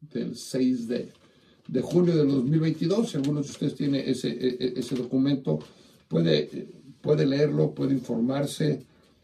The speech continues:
De otra forma, seguramente estará en nuestra, en nuestra base de datos, eh, de las noticias en la página web. Los invito a que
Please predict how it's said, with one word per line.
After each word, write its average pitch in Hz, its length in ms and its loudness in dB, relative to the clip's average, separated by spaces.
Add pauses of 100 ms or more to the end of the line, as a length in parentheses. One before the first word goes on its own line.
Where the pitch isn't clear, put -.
De 123 220 -2
otra 131 220 0
forma, 135 280 -2
seguramente 127 560 0
estará 113 280 -4
en 120 60 0
nuestra, 113 480 -4
en 117 120 0
nuestra 113 260 -6
base 127 300 -2
de 120 140 -2
datos, 123 580 -4 (520)
eh, 107 460 -6
de 120 120 -4
las 113 180 -6
noticias 117 600 -4
en 113 80 -4
la 113 120 -8
página 117 380 0
web. 131 340 0 (540)
Los 120 260 -4
invito 123 420 0
a 123 120 -8
que - 360 -8